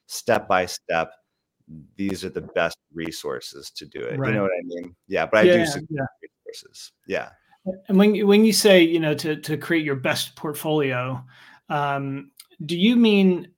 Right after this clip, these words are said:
Speaker 2: just your best work, or do you mean all of your work that shows a progression in your skills?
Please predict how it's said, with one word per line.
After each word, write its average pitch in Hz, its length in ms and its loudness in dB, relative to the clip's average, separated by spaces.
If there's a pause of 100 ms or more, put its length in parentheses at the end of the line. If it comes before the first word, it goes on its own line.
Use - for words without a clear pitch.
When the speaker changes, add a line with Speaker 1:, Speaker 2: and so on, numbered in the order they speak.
Speaker 2:
just 196 400 2
your 180 100 4
best 147 320 -2
work, 202 340 0 (800)
or 160 180 0
do 156 80 0
you 151 120 2
mean 147 340 -2
all 185 280 4
of 147 120 2
your 151 140 2
work 143 340 -4
that 139 140 -4
shows 147 240 -4
a 139 40 -8
progression 139 540 -2
in 139 80 -10
your 127 120 -8
skills? 131 520 -12